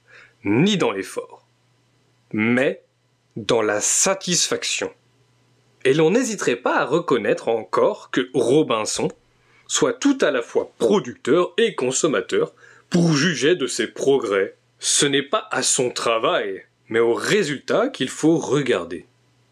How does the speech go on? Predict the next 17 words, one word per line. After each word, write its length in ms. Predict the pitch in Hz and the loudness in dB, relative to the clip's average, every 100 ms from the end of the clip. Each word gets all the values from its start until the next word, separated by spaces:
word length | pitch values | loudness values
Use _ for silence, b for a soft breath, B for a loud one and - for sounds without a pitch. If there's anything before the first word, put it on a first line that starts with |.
| - | -12
Bref, 720 | 104 120 127 120 - - - b b b b _ | -4 0 2 0 -6 -16 -20 b b b b _
en 160 | 135 151 | 0 0
proclamant 760 | - 202 202 185 170 180 214 - | 0 0 0 2 2 2 0 -2
cet 320 | - - 120 | 0 0 0
axiome, 680 | 135 - - - 107 92 82 - _ _ _ _ _ _ - | -4 -4 -6 -2 -4 -4 -10 -18 _ _ _ _ _ _ -4
l'intérêt 800 | 98 139 214 - 175 135 98 | 0 2 0 0 0 0 -2
dominant 640 | 101 151 131 110 101 143 202 | 0 0 0 -4 -2 0 2
est 140 | 135 | 0
celui 560 | 101 - 131 110 107 185 | 0 0 0 -2 -2 -4
du 200 | 143 123 | -4 -8
consommateur. 1040 | - - 131 - 143 113 - - - - _ _ _ _ _ _ - | -4 0 0 2 2 2 -2 -6 -10 -14 _ _ _ _ _ _ -10
On 120 | 104 | -6
croirait 400 | - 113 117 156 | 0 0 2 0
n'exprimer 440 | 120 - 117 165 | -4 -8 0 0
qu'un 140 | 180 120 | 0 -2
véritable 580 | 110 117 131 175 151 151 | -2 -2 0 0 -2 -4
truisme. 640 | - 214 131 - 98 | -4 -2 -4 -4 -10